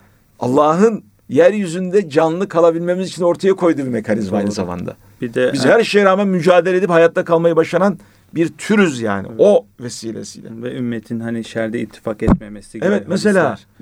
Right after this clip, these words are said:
Speaker 1: O da mesela
Speaker 2: Evet,
Speaker 1: çok
Speaker 2: o
Speaker 1: önemli.
Speaker 2: da ayrı. Sizin söylediğinizi de destekliyor yani. Aslında
Speaker 1: Evet.
Speaker 2: bu demek ki bir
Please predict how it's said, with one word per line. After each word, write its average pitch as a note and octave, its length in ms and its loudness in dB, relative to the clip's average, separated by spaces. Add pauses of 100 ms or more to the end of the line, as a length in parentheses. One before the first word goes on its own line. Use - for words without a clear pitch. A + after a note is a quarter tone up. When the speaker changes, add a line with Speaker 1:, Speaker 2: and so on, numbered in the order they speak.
Speaker 1:
O C#3 60 -2
da G3 80 4
mesela D3+ 400 4
Speaker 2:
Evet, A2 100 -4
Speaker 1:
çok A2+ 200 -4
Speaker 2:
o B2 40 2
Speaker 1:
önemli. B2 160 4
Speaker 2:
da C#3 60 4
ayrı. D3 400 2
Sizin B2 220 -4
söylediğinizi B2 500 0
de B2+ 80 2
destekliyor G#2 540 -2
yani. G2+ 180 -2
Aslında B2+ 240 4
Speaker 1:
Evet. C3+ 180 2 (340)
Speaker 2:
bu A#2 180 -10
demek B2 280 -8
ki A#2+ 160 -12
bir B2 160 -8